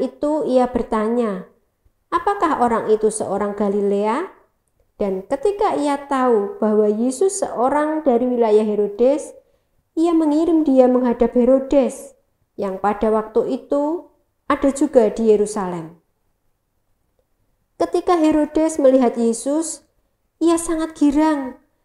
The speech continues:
sebab sudah lama ia ingin melihatnya, karena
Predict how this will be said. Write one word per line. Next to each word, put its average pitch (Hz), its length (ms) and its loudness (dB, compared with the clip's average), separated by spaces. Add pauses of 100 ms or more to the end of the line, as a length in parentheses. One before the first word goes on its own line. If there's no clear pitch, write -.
(140)
sebab 214 400 -4
sudah 370 400 0
lama 220 560 -2 (240)
ia 254 320 -2
ingin 320 400 2
melihatnya, 202 720 0 (560)
karena 202 320 -2